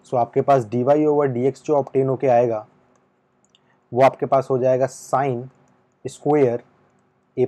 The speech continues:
plus y and then divided by only sin A। और ध्यान से देखिए यही चीज़ आपको यहाँ पे प्रूफ भी करनी थी, ओके। So आप लिख सकते हैं यहाँ पे hence proved, ओके।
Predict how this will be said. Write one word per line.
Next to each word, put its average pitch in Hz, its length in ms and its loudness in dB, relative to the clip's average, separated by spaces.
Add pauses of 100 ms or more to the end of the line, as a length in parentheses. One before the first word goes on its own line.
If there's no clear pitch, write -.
plus 147 200 -4
y 135 180 4 (600)
and 117 180 -4
then 131 160 -2
divided 123 360 2
by 120 100 2 (220)
only 120 260 -2 (640)
sin 120 460 -6 (360)
A। 110 160 -4
और 104 140 -10
ध्यान 107 220 -8
से 127 120 -4
देखिए 139 360 -2 (380)
यही 120 240 0
चीज़ 143 220 -2
आपको 131 260 0
यहाँ 120 280 -4
पे 120 160 -6 (460)
प्रूफ 139 220 -2
भी 123 100 -2
करनी 101 280 -10
थी, 117 140 -8
ओके। 117 220 -4
So 135 100 -8
आप 110 160 -2
लिख 117 80 -8
सकते - 280 -8
हैं 127 80 -2
यहाँ 113 240 -4
पे 151 140 -4 (600)
hence 131 360 -6 (880)
proved, 107 440 -10
ओके। 180 220 -4